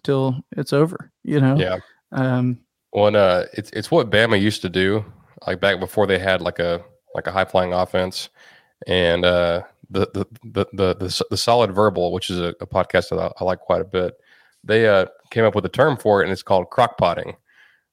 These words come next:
Speaker 2: Like, uh, like, you don't really, like, there's no, like, like, you know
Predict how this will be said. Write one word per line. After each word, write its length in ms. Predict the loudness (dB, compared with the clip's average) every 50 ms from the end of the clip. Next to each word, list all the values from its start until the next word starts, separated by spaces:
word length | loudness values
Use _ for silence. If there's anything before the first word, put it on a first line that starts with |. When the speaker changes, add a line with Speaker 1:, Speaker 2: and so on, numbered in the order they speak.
| _ _ -2
Speaker 2:
Like, 220 | 0 0 0 2
uh, 280 | 0 0 2 2 0 -2 -6 _ _ _ _ _ _ _ _ _ _ _ _ _ -10 _
like, 120 | -6 -4
you 120 | -2 0 2
don't 180 | 2 2 2
really, 460 | 2 4 4 4 4 2 0 -4 -6 _ _ _ _ _ _ _ _ _
like, 80 | -2 0
there's 160 | 0 0 2
no, 180 | 2 2 4
like, 380 | 4 4 2 2 -2 -10 -18 -20 -20 -20 _ _ -8
like, 320 | -6 -6 -6 -6 -10 -20 _ _ _ _ _ _ _ _ _ _ _ _ _ _ _ _ _
you 80 | -8 -6
know 160 | -6 -6 -8